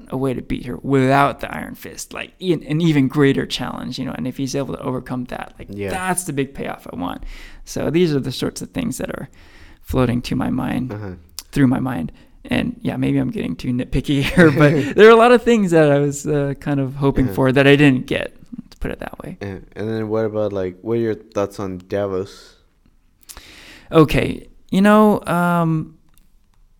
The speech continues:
Speaker 1: I don't fault the actor at all. Um, the acting on the season was pretty good, you know, all around. Um, I have to say that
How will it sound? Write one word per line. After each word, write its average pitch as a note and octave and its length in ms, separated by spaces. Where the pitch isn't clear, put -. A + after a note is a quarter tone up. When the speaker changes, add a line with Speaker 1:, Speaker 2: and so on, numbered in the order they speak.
Speaker 1:
I F#3 200
don't A#3 220
fault - 420
the - 120
actor D3 440
at D3+ 80
all. D#3 500
Um, C#3 680
the E3 140
acting C#4+ 340
on B3 60
the G#3+ 80
season F3+ 600
was F3 240
pretty G#3+ 240
good, A#3 360
you C#3+ 100
know, C#3+ 200
all F#3+ 300
around. F#3 560
Um, C3 540
I E3 100
have A3+ 260
to G3+ 100
say C#3+ 680
that C3+ 480